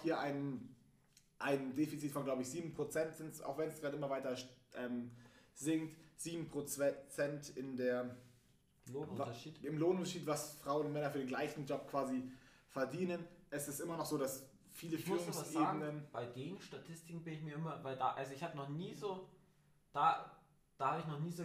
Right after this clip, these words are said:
Speaker 2: diese komplett unabhängige Statistik leider gesehen, muss ich sagen. Diese
Speaker 1: Ja, doch, also ich glaub,
Speaker 2: weil
Speaker 1: das
Speaker 2: ich
Speaker 1: ist schon relativ
Speaker 2: es
Speaker 1: ein
Speaker 2: gibt
Speaker 1: Fakt, muss
Speaker 2: ja,
Speaker 1: ich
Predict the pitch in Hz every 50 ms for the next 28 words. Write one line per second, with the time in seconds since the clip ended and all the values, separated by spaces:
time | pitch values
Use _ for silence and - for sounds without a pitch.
0 | 143 - 147 147 143 - 143 - 160 143 147 147 143 - - - 104 101 98 -
1 | 113 110 104 104 104 107 - - 104 - - 110 - - 104 92 - 101 101 92
2 | 87 90 - - - 95 101 98 107 107 107 - - - - 107 104 107 - -
3 | - - 127 123 127 139 139 262 254 247 247 240 220 208 - 156 147 - - 147
4 | 143 147 147 147 180 170 170 - 147 143 143 - 165 160 147 139 143 143 135 -
5 | 143 139 127 123 196 - 120 120 - - - 151 147 156 156